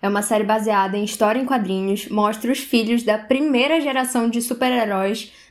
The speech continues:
na continuação de um legado. Então a trama, que é,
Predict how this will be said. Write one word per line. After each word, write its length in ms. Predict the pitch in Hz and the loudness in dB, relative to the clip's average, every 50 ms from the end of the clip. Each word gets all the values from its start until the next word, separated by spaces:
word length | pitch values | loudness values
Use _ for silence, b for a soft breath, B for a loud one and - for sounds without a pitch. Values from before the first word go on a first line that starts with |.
| B | B
na 100 | - 208 | -6 -2
continuação 680 | 208 - 233 233 233 - 254 240 226 226 - 240 226 233 | 0 0 0 0 0 0 0 0 0 0 0 0 0 0
de 100 | 226 226 | 0 0
um 120 | 233 233 | 0 0
legado. 520 | 233 240 247 240 208 190 170 170 185 - - - b b b b b b b - | 0 2 2 4 4 2 2 0 -4 -8 -12 -16 b b b b b b b 2
Então 220 | 269 285 330 320 | 4 4 4 4
a 60 | 311 | 2
trama, 440 | 311 302 277 269 294 311 302 - - - _ | 2 0 0 2 0 -2 -4 -8 -16 -18 _
que 100 | - 240 | -2 0
é, 220 | 202 202 196 - | 0 0 -2 -4